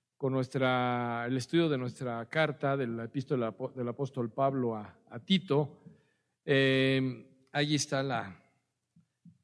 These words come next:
eh, el, el título, bueno, el título de la, de la epístola y la, el lema de la carta, ¿sí? Ustedes ya, ya lo han visto, el lema de la carta, lo que nosotros pensamos que resume toda la carta es aguardando la manifestación gloriosa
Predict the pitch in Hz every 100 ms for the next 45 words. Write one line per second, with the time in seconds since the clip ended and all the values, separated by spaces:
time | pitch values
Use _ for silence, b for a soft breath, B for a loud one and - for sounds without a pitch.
0 | _ _ _ _ - 120 110 117 127 135
1 | 123 196 196 185 202 - - - 180 147
2 | 165 - 135 117 110 - 139 127 143 180
3 | 185 185 185 226 254 247 - 151 151 -
4 | 147 170 165 135 117 - - _ - _
5 | - 220 - B B - 160 143 147 147
6 | 131 135 139 131 160 190 196 190 185 185
7 | 135 139 147 123 117 147 156 143 156 147
8 | 117 123 127 123 156 - 135 120 147 143
9 | 139 120 110 156 156 139 - b b b
10 | - 190 196 165 156 156 151 147 151 151
11 | 131 135 135 170 185 175 143 135 127 135
12 | - 117 151 156 143 135 139 135 131 117